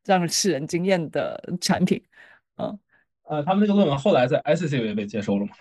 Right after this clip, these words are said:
Speaker 2: 这倒是。
Speaker 1: 嗯，
Speaker 2: 然后，
Speaker 1: 嗯。
Speaker 2: 但确实因为他的这个想法很朴素，然后呢，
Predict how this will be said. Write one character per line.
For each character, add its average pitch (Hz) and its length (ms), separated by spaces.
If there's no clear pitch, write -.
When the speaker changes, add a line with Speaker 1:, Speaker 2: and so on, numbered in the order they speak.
Speaker 2:
这 208 100
倒 196 140
是。 - 160
Speaker 1:
嗯， 165 260
Speaker 2:
然 117 180
后， 151 300
Speaker 1:
嗯。 135 40
Speaker 2:
但 185 140
确 226 120
实 147 200
因 165 100
为 180 80
他 185 100
的 180 140
这 170 80
个 160 80
想 131 240
法 190 100
很 - 140
朴 - 140
素， - 260
然 120 260
后 143 140
呢， 131 340